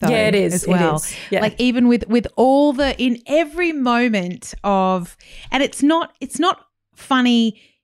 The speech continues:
Speaker 1: to diffuse the heart. It's
Speaker 2: No.
Speaker 1: really actually quite expert, isn't it, the way that it's done? Like, yeah,
Speaker 2: Yeah.
Speaker 1: it's sort of like the funny moments are still true to the heart of the film, if that
Speaker 2: Yeah,
Speaker 1: makes
Speaker 2: definitely.
Speaker 1: sense.
Speaker 2: And I think this is my favourite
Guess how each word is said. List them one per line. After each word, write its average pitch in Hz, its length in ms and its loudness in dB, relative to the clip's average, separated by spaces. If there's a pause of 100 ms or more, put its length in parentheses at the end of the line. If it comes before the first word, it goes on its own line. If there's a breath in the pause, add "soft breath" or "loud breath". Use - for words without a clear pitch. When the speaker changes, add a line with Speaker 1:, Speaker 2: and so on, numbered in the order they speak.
(340)
Speaker 1:
to 220 100 -2
diffuse 208 520 -2
the 196 60 -2
heart. 185 520 -2
It's 220 160 -2
Speaker 2:
No. 185 100 2
Speaker 1:
really 214 460 0
actually 254 320 -4
quite 226 280 -4
expert, 196 480 -2
isn't 220 240 -2
it, 180 200 -8
the 196 80 -4
way 196 160 0
that 190 160 -2
it's - 200 -12
done? 180 380 -4
Like, 190 400 -4 (400 loud breath)
yeah, 220 160 0
Speaker 2:
Yeah. 208 80 0
Speaker 1:
it's - 180 -4
sort 294 140 -2
of 226 100 -6
like 233 240 -4 (220 loud breath)
the 262 80 -10
funny 285 320 -2
moments 220 880 -2
are 208 60 -2
still 220 400 -4
true 208 440 0
to - 180 -6
the 185 80 -2
heart 185 340 -4 (100)
of 175 120 -8
the 180 80 -8
film, 185 420 -12 (160)
if - 140 -12
that 185 100 0
Speaker 2:
Yeah, 175 220 2
Speaker 1:
makes 160 140 -6
Speaker 2:
definitely. 170 600 -2
Speaker 1:
sense. - 140 -14 (420 loud breath)
Speaker 2:
And 226 140 0
I 226 80 0
think 240 220 -2
this 247 180 0
is 247 120 -2
my 208 140 2
favourite 185 840 0